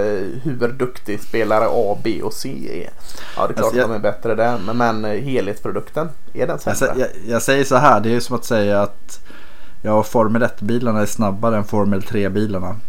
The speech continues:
Speaker 1: Ja.
Speaker 2: Jag fin-, jag vet inte, jag kan inte om bilar, men,
Speaker 1: Nej.
Speaker 2: eh, det, det innebär inte att ett Formel ett-lopp är mer spännande eller mer, eh,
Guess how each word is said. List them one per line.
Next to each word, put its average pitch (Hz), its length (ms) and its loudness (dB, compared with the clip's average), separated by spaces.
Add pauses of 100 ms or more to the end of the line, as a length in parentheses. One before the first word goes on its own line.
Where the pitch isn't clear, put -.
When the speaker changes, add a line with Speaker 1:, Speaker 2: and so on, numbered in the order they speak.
Speaker 1:
Ja. 143 340 6
Speaker 2:
Jag - 80 -2
fin-, 107 180 0
jag 104 80 2
vet 107 120 0
inte, 92 160 0
jag 98 220 2
kan 92 160 -2
inte 92 160 -2
om 92 60 -2
bilar, 98 260 2
men, 117 160 4 (840)
Speaker 1:
Nej. 101 260 0
Speaker 2:
eh, 101 320 4 (440)
det, 104 200 4
det 113 140 4
innebär 110 300 8
inte 107 380 4
att 110 60 2
ett 101 140 0
Formel 101 340 2
ett-lopp - 600 -2
är 95 200 2
mer 95 500 0 (2000)
spännande 101 880 4
eller 95 280 0
mer, 95 380 0
eh, 98 320 0